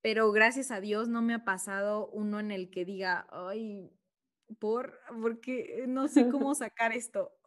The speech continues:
Speaker 1: Gracias a Dios, no.
Speaker 2: Qué bueno. Bueno, nuevamente, amando todos tus podcasts, yo llegué por pura serendipia. Yo me acuerdo que estaba escuchando una conversación de Aldo Chaparro con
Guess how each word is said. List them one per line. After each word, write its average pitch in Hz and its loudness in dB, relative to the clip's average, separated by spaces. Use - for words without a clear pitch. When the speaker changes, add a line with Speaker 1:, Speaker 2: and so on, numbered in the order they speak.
Speaker 1:
Gracias 226 2
a - -16
Dios, 208 -10
no. 202 -10
Speaker 2:
Qué 233 8
bueno. 208 -2
Bueno, 190 6
nuevamente, 214 4
amando 233 6
todos 233 6
tus 226 -8
podcasts, 185 2
yo 214 0
llegué 180 -4
por 175 8
pura 196 -2
serendipia. 170 -8
Yo 196 2
me 208 -8
acuerdo 196 -6
que 196 -14
estaba 185 -2
escuchando 185 -14
una 196 -12
conversación 185 -12
de 175 -8
Aldo 175 -8
Chaparro 170 -6
con 147 -16